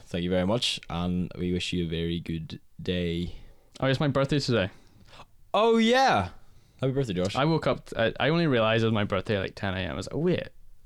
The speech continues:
Speaker 2: it's my birthday."
Speaker 1: Yeah. You're a
Speaker 2: Yeah.
Speaker 1: man now, Josh. You just forget now that it's your
Speaker 2: Yep.
Speaker 1: birthday. You're
Speaker 2: Yep.
Speaker 1: just like, "Oh, look, I'm nineteen now."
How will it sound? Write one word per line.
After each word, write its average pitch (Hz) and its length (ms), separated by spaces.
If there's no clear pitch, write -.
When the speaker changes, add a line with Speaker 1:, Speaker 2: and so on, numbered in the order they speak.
Speaker 2:
it's - 140
my 120 60
birthday." - 300
Speaker 1:
Yeah. 180 160
You're 104 100
a - 20
Speaker 2:
Yeah. 92 40
Speaker 1:
man 90 240
now, 90 260
Josh. 92 380
You 90 80
just - 180
forget 82 340
now 85 140
that 82 140
it's 82 80
your 127 120
Speaker 2:
Yep. - 80
Speaker 1:
birthday. - 280
You're - 100
Speaker 2:
Yep. 127 80
Speaker 1:
just - 100
like, 87 120
"Oh, 92 360
look, 90 140
I'm 87 500
nineteen 95 400
now." 87 200